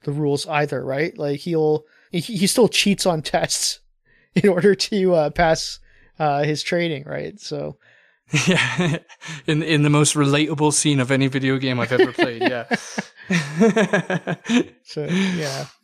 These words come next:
Speaker 2: Now, now we've got neutral all settled and tucked away. I like that. Feel better about it now.
Speaker 1: Mm-hmm.
Speaker 2: Um, for chaotic good, I'll still throw two at you because I, the, the one I keep thinking of, I, I don't have a ton of familiar with,
Speaker 1: It better not be from
Speaker 2: familiarity
Speaker 1: Gold
Speaker 2: with.
Speaker 1: Rush.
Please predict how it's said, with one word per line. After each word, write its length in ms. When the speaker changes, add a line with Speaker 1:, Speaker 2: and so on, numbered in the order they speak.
Speaker 2:
Now, 160
now 180
we've 200
got 140
neutral 400
all 120
settled 360
and 100
tucked 260
away. 140
I 40
like 200
that. 240
Feel 200
better 240
about 240
it 80
now. 200
Speaker 1:
Mm-hmm. 580
Speaker 2:
Um, 140
for 140
chaotic 380
good, 100
I'll 160
still 220
throw 200
two 280
at 180
you 160
because 320
I, 60
the, 180
the 140
one 160
I 60
keep 160
thinking 220
of, 100
I, 60
I 160
don't 180
have 120
a 40
ton 180
of 60
familiar 320
with, 120
Speaker 1:
It 60
better 200
not 140
be 80
from 80
Speaker 2:
familiarity 360
Speaker 1:
Gold 80
Speaker 2:
with. 20
Speaker 1:
Rush. 280